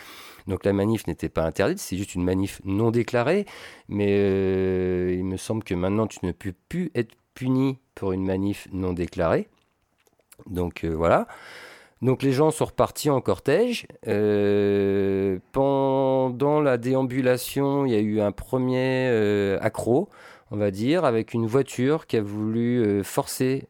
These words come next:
euh, bah, le passage à travers le cortège. Donc ça s'est un peu, euh, gueulé dessus. Et déjà, la première surprise, bon, évidemment, hein, euh, les voitures de flics ou la bac suivent à peu près toujours ces cortèges qui sont pas déclarés,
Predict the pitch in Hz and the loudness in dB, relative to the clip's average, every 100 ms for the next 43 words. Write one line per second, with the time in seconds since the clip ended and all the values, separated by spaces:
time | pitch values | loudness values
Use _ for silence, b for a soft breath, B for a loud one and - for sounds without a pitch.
0 | - 98 98 95 95 95 92 90 87 87 | -4 -2 0 0 0 0 0 -2 -2 -2
1 | 87 85 90 92 92 92 101 - 110 104 | -2 -4 -6 -4 -4 0 0 2 0 0
2 | 98 98 98 101 95 - 92 - 151 180 | -2 -2 0 0 0 -2 0 2 0 0
3 | 104 - - 95 95 87 95 92 - 110 | -6 -12 -10 -6 -6 -4 -2 -2 -2 -2
4 | 113 107 95 95 101 101 - 170 208 B | 0 2 0 0 0 0 -2 -2 -2 B
5 | B B B B B B - 120 143 151 | B B B B B B -4 0 2 2
6 | 214 190 - 160 170 208 - 160 - - | 2 2 0 0 0 0 -2 -4 -4 -4
7 | 202 233 175 87 - - 113 110 120 147 | -2 0 0 -2 -8 0 2 4 4 4
8 | 208 226 175 156 131 117 110 110 110 110 | 4 4 6 4 4 4 4 4 2 2
9 | - 117 113 - - 135 143 - 107 104 | 0 0 0 -2 0 2 2 0 0 2
10 | 110 127 123 - - - 131 135 110 110 | 4 2 2 -6 -20 -2 2 4 2 0
11 | - 113 - 127 143 165 151 - - 117 | -2 -2 -2 -2 2 2 2 -2 0 -2
12 | - 120 131 131 - - - 98 107 104 | 2 2 4 2 -4 -10 -8 0 0 2
13 | 107 120 127 190 | 0 0 2 0